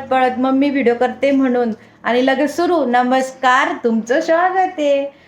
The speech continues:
आणि असं होणार आहे का की मी व्हिडिओ करायला बसली आणि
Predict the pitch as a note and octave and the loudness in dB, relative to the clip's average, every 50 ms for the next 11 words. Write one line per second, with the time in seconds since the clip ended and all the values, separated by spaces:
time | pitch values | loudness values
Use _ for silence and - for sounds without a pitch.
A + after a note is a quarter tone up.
0 | _ _ - - B3 B3+ C4+ C4+ C#4+ D#4 C4+ G#3+ A#3 A#3 B3 C#4 D4+ D#4+ D#4 C#4 | _ _ -8 -4 -2 -2 0 0 0 0 2 2 2 2 2 2 2 2 0 0
1 | - A3+ A3+ A3+ C4 B3+ B3+ C4 B3 G#3+ A3+ A3 A#3 B3+ C4 C4 B3 A#3+ A#3+ A#3+ | 0 -2 -2 -2 -2 -2 0 0 0 0 0 2 2 2 2 2 2 2 2 2
2 | A#3+ A#3 G#3+ A3+ A#3+ A#3+ - B3 B3+ C4 A#3+ A#3 A3 G#3+ G#3+ A3 A3+ A#3 A3+ A3+ | 2 2 0 0 -2 -2 -4 -4 -4 -2 -2 0 0 0 0 -2 -2 -2 -4 -4
3 | A3+ A3 | -4 -6